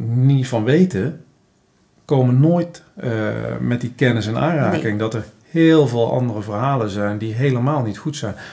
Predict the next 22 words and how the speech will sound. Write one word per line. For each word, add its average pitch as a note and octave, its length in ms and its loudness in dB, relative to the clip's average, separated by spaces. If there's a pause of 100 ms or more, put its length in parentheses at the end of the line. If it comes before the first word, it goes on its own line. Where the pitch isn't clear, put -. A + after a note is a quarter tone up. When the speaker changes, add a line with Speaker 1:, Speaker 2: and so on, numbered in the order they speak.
(100)
Speaker 1:
Op - 100 0
het - 20 4
moment D3+ 240 6
dat C#3+ 100 2
die C#3+ 80 -2
in B2+ 60 2
de A#2+ 80 2
massamedia F3+ 640 4
gedeeld D3+ 300 2
zouden C#3+ 240 0
worden C#3 260 0
en C#3 60 -4
de A#2 60 -4
massame-, C#3 420 -2 (540)
dan A#2 120 -4
zou B2 180 4
het C3 100 2
volk D#3+ 380 0
compleet A3+ 600 0
Speaker 2:
Direct. E3+ 180 2
Speaker 1:
anders B2 340 0
denken. G#2 420 -6